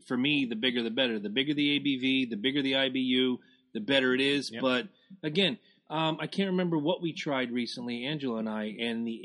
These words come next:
Speaker 1: A B V was four point two. It was a pumpkin Brooklyn gimmick Schnabel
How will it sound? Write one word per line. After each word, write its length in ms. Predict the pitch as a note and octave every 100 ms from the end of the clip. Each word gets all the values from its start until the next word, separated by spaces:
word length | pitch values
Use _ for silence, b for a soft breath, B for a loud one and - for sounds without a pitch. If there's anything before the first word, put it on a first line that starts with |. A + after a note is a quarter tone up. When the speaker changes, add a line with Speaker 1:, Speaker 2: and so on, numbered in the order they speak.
| C3
Speaker 1:
A 20 |
B 180 | C3 B2+
V 160 | A#2 B2+
was 260 | A#2+ A2+ -
four 140 | C3+
point 320 | B2+ C3+ A#2+
two. 160 | - C3
It 60 | A#2
was 160 | A#2
a 160 | A#2 A2
pumpkin 800 | - D#3 D3+ D3 C#3 C3+ B2+ A#2
Brooklyn 800 | A#2+ D3 C#3+ C#3 C3 B2+ A#2+ A#2
gimmick 240 | B2 B2+
Schnabel 680 | A#2 B2+ A#2 G#2+ B2+ A#2+ A#2